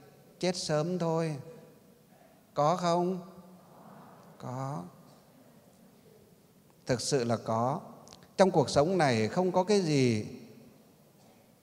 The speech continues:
là nó không thể xảy ra với gì? Với tất cả chúng ta. Cho nên á, cái khổ của tuổi già, cô đơn.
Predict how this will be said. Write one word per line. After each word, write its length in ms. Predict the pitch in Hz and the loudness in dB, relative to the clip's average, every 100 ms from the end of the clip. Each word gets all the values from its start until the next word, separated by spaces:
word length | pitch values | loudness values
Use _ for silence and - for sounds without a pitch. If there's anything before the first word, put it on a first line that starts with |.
| _ _ - | _ _ -6
là 140 | 135 127 | 0 2
nó 100 | 135 | 4
không 220 | 196 185 | 2 2
thể 160 | 165 | 0
xảy 280 | 123 131 104 | 2 2 2
ra 200 | 120 170 | 2 0
với 220 | 156 170 | 4 2
gì? 180 | 180 135 95 - - - | 4 0 -2 -10 -16 -10
Với 160 | 135 160 | -2 2
tất 240 | 220 233 | 2 2
cả 300 | 151 117 95 110 | 0 0 -2 -4
chúng 160 | 160 | -6
ta. 300 | 180 170 160 147 - - - - - _ _ _ _ _ _ _ _ _ _ _ _ _ _ _ _ _ _ - | -2 0 0 -6 -16 -20 -20 -20 -20 _ _ _ _ _ _ _ _ _ _ _ _ _ _ _ _ _ _ -2
Cho 140 | 180 | 2
nên 220 | 180 180 | 4 4
á, 100 | 180 185 - - - - - | 4 0 -6 -16 -20 -14 -4
cái 100 | 202 | -2
khổ 280 | 160 135 135 | 4 6 6
của 160 | 180 | 2
tuổi 260 | 151 143 143 | 2 4 4
già, 420 | 143 127 110 98 87 - - - - | 4 4 2 -2 -8 -16 -20 -20 -4
cô 180 | 202 190 | 2 4
đơn. 360 | 196 202 190 | 6 6 4